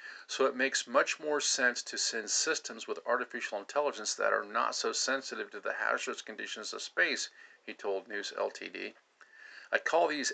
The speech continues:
A I astronauts, and most likely we will see gadgets that are very intelligent. They might be well ahead of what we have." That makes perfect sense, and it fits right into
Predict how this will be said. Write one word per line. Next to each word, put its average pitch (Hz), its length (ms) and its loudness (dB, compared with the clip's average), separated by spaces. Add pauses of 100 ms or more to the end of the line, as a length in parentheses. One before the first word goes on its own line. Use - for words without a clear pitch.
A 147 160 6
I 139 160 4
astronauts, - 800 0
and 110 100 -2
most 143 280 -2
likely 113 280 4
we 104 120 -8
will 101 100 -8
see - 220 -2
gadgets 120 520 2
that 107 140 2
are 104 60 2
very 113 340 6
intelligent. 131 680 2 (340)
They 107 140 2
might 127 320 2 (140)
be 110 200 -8
well 120 340 -2
ahead 113 420 4
of 101 180 -6
what 104 200 -2
we 107 120 -4
have." 92 320 4 (640)
That 131 180 8
makes 123 180 0
perfect - 440 0
sense, 107 340 0 (140)
and 110 100 -4
it - 160 -4
fits - 260 0
right 120 240 6
into 117 380 -2